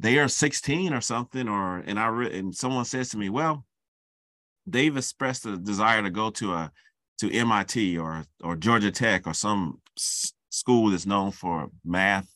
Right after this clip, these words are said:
science, and engineering, some stem." And kids who go to the Triangle Math and Science Academy tend to have the skills needed to, to do well in those schools,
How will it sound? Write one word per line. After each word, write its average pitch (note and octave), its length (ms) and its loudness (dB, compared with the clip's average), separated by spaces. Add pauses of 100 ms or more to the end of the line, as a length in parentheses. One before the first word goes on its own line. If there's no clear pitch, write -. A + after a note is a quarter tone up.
(120)
science, F#2 480 0
and F2 80 -2
engineering, F2 500 -2
some E2+ 160 -10
stem." F#2+ 380 0 (440)
And F#2+ 440 4
kids C3+ 320 4
who A#2+ 100 4
go G#2+ 180 6
to G2+ 200 0
the E2+ 140 -2
Triangle A2+ 500 2
Math G#2 360 0
and F#2+ 80 -4
Science G#2 340 0
Academy F2+ 560 -4 (760)
tend C3+ 280 4
to F#2+ 600 -4
have A#2+ 240 2
the A2 80 -6
skills A2 400 -2
needed G#2+ 300 -2
to, F#2 180 -8 (440)
to F#2+ 140 -8
do A2 220 4
well A#2+ 280 6
in B2 80 0
those A2+ 200 -2
schools, G#2 460 -2